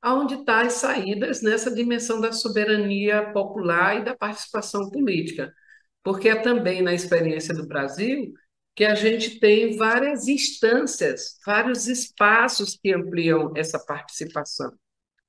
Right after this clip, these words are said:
Por exemplo, a, os conselhos de direitos,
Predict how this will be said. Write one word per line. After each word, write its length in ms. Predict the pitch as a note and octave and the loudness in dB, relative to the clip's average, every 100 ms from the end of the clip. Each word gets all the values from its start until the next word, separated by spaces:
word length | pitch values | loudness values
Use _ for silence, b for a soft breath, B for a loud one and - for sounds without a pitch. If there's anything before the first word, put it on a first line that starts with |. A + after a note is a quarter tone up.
| _ _ - | _ _ -4
Por 160 | F#3+ | 0
exemplo, 640 | F3+ E3 F3 D#3+ - A2 A2 _ _ _ _ _ | 2 2 2 2 0 -6 -12 _ _ _ _ _
a, 360 | - E3+ E3 E3 | 0 4 4 2
os 180 | G3 F#3+ | 0 2
conselhos 880 | G#3 G#3+ - F#3 F#3 F#3 F#3 F3+ E3+ | 2 2 4 4 4 0 0 -4 -4
de 120 | D#3+ | -4
direitos, 760 | E3+ F#3 F3 D#3+ D#3+ D#3+ D#3+ | -2 0 2 2 0 -4 -6